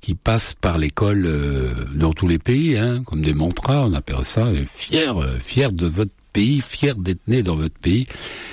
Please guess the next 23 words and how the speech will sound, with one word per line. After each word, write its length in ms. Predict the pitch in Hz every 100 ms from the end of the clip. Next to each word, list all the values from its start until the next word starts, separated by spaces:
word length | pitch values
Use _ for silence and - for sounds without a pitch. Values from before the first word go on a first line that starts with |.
| -
Alors 220 | - 87 87
en 120 | 85
découdre 580 | 82 78 113 107 85 71
pourquoi, 460 | 95 - - 139
avec 320 | 113 92 90
qui, 340 | - 147 143 101
hein, 280 | 87 90 82
avec 260 | 73 71
les 100 | 78
catégories 640 | 67 80 73 80 78 76 76
sociales 520 | - 73 - 131 123
évidemment, 500 | 78 73 80 117 107 - 123 - -
<laughs> 380 | 87 - -
pour, 340 | - 95 87 78
euh, 120 | 71 - - - - - -
les, 680 | 85 82 82 82 78 -
les 180 | 87 90
plus 240 | 90 - 101
riches 460 | 110 113 - - 78 -
planqués 800 | 98 107 113 104 - 143 147 147 - - - _ -
et 120 | 107
les 120 | 92
pauvres, 680 | 76 - 123 120 95 87 82